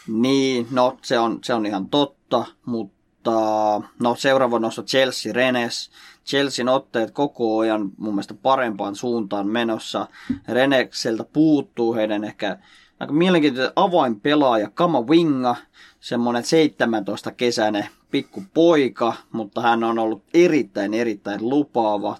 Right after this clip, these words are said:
Tulee ensi kesänä todennäköisesti siirtymään jo isompaan seuraan. Ja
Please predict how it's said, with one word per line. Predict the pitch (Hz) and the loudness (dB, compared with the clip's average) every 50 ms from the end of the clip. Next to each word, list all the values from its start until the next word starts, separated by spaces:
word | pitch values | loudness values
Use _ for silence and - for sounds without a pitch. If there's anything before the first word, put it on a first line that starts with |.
| _ | _
Tulee | - 120 120 120 117 110 90 | -4 -2 -2 0 0 0 0
ensi | 113 120 113 110 113 98 - _ _ _ - - - - _ _ | -2 -2 -2 -4 -4 -6 -6 _ _ _ -20 -20 -20 -20 _ _
kesänä | - 120 120 120 110 101 98 | -2 0 0 0 -2 -4 -2
todennäköisesti | 98 117 110 110 104 104 104 98 98 104 110 98 101 - 98 | -2 -2 -2 0 -2 -2 -4 -4 -6 -6 -8 -10 -12 -14 -16
siirtymään | 98 - 123 127 120 113 - - 98 101 95 95 | -12 -6 -4 -4 -4 -4 -4 -8 -10 -10 -8 -6
jo | 95 101 | -4 -4
isompaan | 127 127 - 110 98 95 - - 98 | -4 -4 -6 -8 -8 -10 -10 -12 -10
seuraan. | - - 190 185 170 147 131 123 120 120 113 110 - - - - - - - - _ _ | -4 0 2 4 4 4 4 2 2 0 0 -2 -6 -12 -20 -20 -20 -20 -20 -20 _ _
Ja | - 107 107 107 110 110 107 104 95 | -6 -4 -2 0 2 2 2 2 0